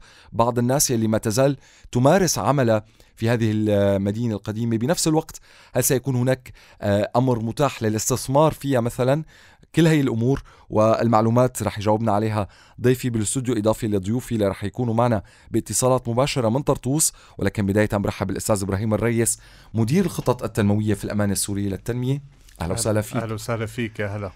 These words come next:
Speaker 1: أهلا وسهلا. أستاذ إبراهيم، أعطيني فكرة عامة أول شيء، آه، شو هي الخطط يلي عم تشتغل عليها الأمانة بالفترة القادمة؟ بعدين منروح على طرطوس تحديدًا.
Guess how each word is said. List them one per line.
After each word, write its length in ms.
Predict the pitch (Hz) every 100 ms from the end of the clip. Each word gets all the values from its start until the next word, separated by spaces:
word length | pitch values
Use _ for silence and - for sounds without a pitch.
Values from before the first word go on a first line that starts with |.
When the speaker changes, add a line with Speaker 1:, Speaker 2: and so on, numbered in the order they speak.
| -
Speaker 1:
أهلا 180 | 107 98
وسهلا. 300 | - 87 -
أستاذ 200 | - 139
إبراهيم، 380 | 143 139 151 123 - - - - - _ -
أعطيني 300 | 117 175 208
فكرة 380 | 180 - 143 107
عامة 220 | 113 95
أول 340 | - 147 110 90
شيء، 360 | - 87 101 110 - - -
آه، 320 | 98 101 98 - - - _ -
شو 180 | -
هي 120 | 185 151
الخطط 460 | 135 156 127 -
يلي 120 | 110
عم 100 | 98
تشتغل 420 | 101 104 - 110 98
عليها 280 | 98 107
الأمانة 480 | 101 98 107 113 110
بالفترة 600 | 117 95 - 117 - 104
القادمة؟ 640 | 95 87 113 110 107 123 135
بعدين 360 | 101 107 147
منروح 580 | 151 117 117 147 156 -
على 220 | 98 104
طرطوس 420 | 101 98 - 107
تحديدًا. 380 | - 82 - -